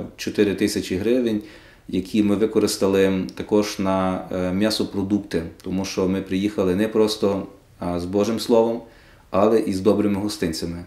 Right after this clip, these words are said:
Насамперед те, що ми придбали, е, два поросята, е, е, і зготовили з них, ну, напевне, коло сто кілограм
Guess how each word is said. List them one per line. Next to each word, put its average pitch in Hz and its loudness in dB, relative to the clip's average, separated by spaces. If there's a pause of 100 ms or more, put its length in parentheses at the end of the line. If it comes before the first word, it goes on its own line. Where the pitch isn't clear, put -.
(120)
Насамперед 101 -2
те, 101 2
що 90 0 (1040)
ми 101 0
придбали, 95 2 (840)
е, 95 6
два 101 6
поросята, 98 2 (440)
е, 101 -8
е, 92 -4
і 107 2
зготовили 104 4
з 92 -2
них, 107 0 (600)
ну, 123 -2
напевне, 104 -2
коло 101 -2
сто 107 0
кілограм 104 0